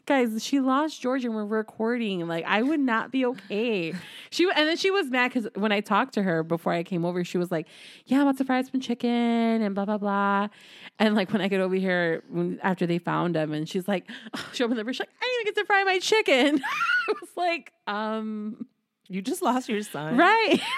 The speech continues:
Speaker 1: <laughs>
Speaker 2: Girl. He fucked up my whole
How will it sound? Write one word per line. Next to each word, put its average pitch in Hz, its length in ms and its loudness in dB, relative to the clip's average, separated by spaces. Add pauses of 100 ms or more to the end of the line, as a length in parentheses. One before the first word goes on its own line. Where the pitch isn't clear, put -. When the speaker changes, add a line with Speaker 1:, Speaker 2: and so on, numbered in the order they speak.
(120)
Speaker 1:
<laughs> 622 280 -2
Speaker 2:
Girl. 262 840 2 (920)
He 349 220 2
fucked 247 360 2
up 262 100 2
my 247 120 4
whole 262 180 4